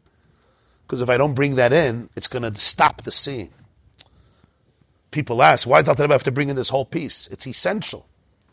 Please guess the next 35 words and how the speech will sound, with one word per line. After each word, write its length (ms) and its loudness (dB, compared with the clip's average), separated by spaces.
If 80 -10
I'm 180 2
davening 500 4
or 80 -2
I'm 100 -2
in 60 -4
a 40 0
relationship 560 0
with 180 -6
you 80 -6
and 80 -6
suddenly 420 -2
I'm 140 -8
feeling 460 -6
anger 480 0
towards 280 -6
you, 220 -6
right, 200 0
or 80 0
frustration, 800 0
where 200 4
am 80 4
I 80 4
getting 240 4
lost? 460 2
To 60 -8
be 140 -2
lost 440 2
in 80 -2
something, 420 -2
you 60 -2
have 120 -4
to 80 -10
be 100 -6
free. 440 -6